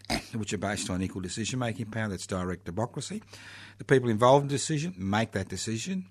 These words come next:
and that, and then, um, carry out that decision based on the concept of recallable delegates, a society where wealth is held in common and used for the common good.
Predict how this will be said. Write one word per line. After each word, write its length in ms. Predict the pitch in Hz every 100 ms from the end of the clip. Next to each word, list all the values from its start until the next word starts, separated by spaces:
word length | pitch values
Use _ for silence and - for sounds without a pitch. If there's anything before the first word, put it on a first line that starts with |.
| - -
and 260 | 92 92 87
that, 180 | 87 85 -
and 240 | 92 87
then, 220 | 85 85
um, 200 | 85 87 -
carry 320 | 95 85 82
out 200 | 85 -
that 180 | 82 -
decision 500 | 90 - - 156 165 - - - - - - -
based 260 | 101 104
on 80 | 101
the 80 | 92 - - -
concept 520 | 113 104 - 98 -
of 120 | 92
recallable 640 | 92 87 - 98 92 82 82
delegates, 420 | 104 120 107 -
a 20 |
society 480 | - - - 101 95
where 160 | 90 85
wealth 320 | 90 90 -
is 200 | 101 76
held 420 | - 85 80 82 - - - -
in 220 | 87 85 -
common 380 | 113 101 101 -
and 240 | 90 85 87
used 420 | 85 82 - -
for 60 |
the 100 | 87 90
common 440 | - 85 85 87
good. 240 | - -